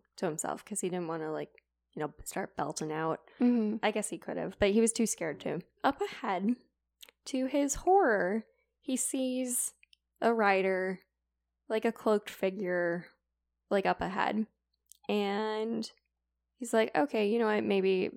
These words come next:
Speaker 1: they were leaving the party, you know, whatever." And then he realizes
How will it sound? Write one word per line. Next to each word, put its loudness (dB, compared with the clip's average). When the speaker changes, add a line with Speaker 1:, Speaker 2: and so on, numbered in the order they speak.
Speaker 1:
they 4
were 4
leaving 0
the -2
party, -4
you -2
know, -2
whatever." -2
And 8
then 4
he 0
realizes 0